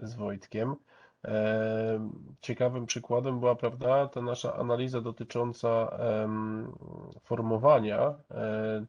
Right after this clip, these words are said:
takiego w sumie wymiennika poduszkowego. E, i, e,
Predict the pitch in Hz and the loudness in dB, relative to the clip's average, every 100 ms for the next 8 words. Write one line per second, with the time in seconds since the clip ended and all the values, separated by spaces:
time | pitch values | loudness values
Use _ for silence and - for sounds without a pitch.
0 | _ - 107 104 - 113 110 - 113 110 | _ -4 -4 -4 -6 -4 -4 0 2 0
1 | - 120 113 110 110 113 113 123 123 110 | -2 -4 -2 -2 -2 -2 -2 -4 -4 -4
2 | 113 107 - 107 101 98 101 175 - - | -4 -10 -4 -4 -2 -4 -4 -6 -8 -20
3 | - - - - - 107 113 113 113 113 | -20 -20 -20 -20 -4 4 8 10 10 8
4 | 113 - 135 131 131 135 - - 123 120 | 2 -2 0 2 2 0 -4 2 4 6
5 | 120 120 120 120 117 | 6 8 8 6 6